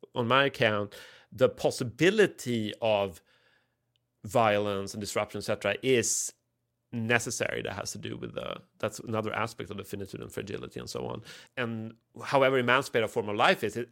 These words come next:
always something that we have to sustain and that we can fail to sustain. This is taking us back to the secular faith dynamic we were talking about before, you know, so it's never gonna be achieved once and for all. And it's always gonna bear within itself the,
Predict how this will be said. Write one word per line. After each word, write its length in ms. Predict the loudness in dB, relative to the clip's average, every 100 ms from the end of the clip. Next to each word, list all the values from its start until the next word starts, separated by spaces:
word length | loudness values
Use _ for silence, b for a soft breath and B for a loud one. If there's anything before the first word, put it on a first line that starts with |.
| 2
always 240 | 2 4
something 240 | 0 0 0
that 160 | 0
we 200 | 0 0
have 180 | 2 2
to 80 | 0
sustain 880 | -6 -6 4 6 6 2 -2 -6 -12 b b
and 140 | 4 4
that 80 |
we 80 | 4
can 140 | 0 2
fail 240 | 4 4
to 100 | 2
sustain. 540 | -4 -4 -6 -6 -10 -6
This 180 | -6
is 160 | -6 -16 _ _
taking 220 | -4 -2
us 120 | -4 0
back 200 | -2 -2
to 80 |
the 120 | -8 -6
secular 300 | -6 -6 -4
faith 380 | -4 -6 -12 _ _
dynamic 400 | 2 2 -2 -4
we 60 | -6
were 80 | -6
talking 260 | -6 -6
about 160 | -6 -6
before, 340 | -2 2 2
you 60 | 2
know, 100 | 0
so 120 | -2
it's 100 | 0
never 140 | 2
gonna 120 | 2 2
be 120 | -2
achieved 340 | -2 -4 0
once 220 | 0 0 -4
and 140 | -6
for 120 | -4
all. 540 | 4 8 8 6 0 -8 B B B
And 120 | 2
it's 80 | 4
always 160 | 2 2
gonna 160 | 2
bear 240 | 4 6 6
within 240 | 4 0
itself 540 | -2 0 0 -2 -8 -14 _
the, 280 | -2 0 0